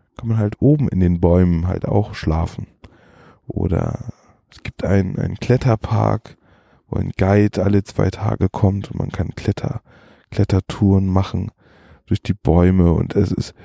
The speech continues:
ist einfach total schön. Deswegen sind auch gerade hier so ein paar Pfadfinder und hier so eine Motorrad-, nee, Mofa-Gang angekommen. Ist ja auch nicht viel los. Man sieht so die, ähm, wie heißen die denn auf Deutsch? Ah,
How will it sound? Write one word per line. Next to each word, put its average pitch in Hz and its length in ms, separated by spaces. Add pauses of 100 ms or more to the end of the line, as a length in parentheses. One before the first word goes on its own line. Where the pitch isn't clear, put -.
(340)
ist - 180
einfach 95 200
total - 300
schön. 104 220
Deswegen 90 280
sind 98 180
auch 95 100
gerade 87 200
hier 87 140
so 85 80
ein 80 60
paar 85 140
Pfadfinder - 760
und - 180
hier - 140
so 92 80
eine - 140
Motorrad-, - 600
nee, 78 160
Mofa-Gang 87 840 (640)
angekommen. 95 640 (380)
Ist - 100
ja - 60
auch 120 100
nicht 110 140
viel 98 200
los. 101 340
Man 92 140
sieht 92 180
so 87 180
die, - 260 (1700)
ähm, 80 400 (360)
wie - 100
heißen 90 220
die - 60
denn - 100
auf - 120
Deutsch? - 440 (800)
Ah, - 260